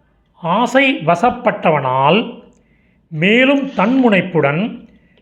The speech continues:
மிகவும் பாடுபட்டு எந்த செயல்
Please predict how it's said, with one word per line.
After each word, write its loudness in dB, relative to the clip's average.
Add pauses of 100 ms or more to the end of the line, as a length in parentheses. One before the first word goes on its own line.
மிகவும் 2
பாடுபட்டு 0 (580)
எந்த 2
செயல் 0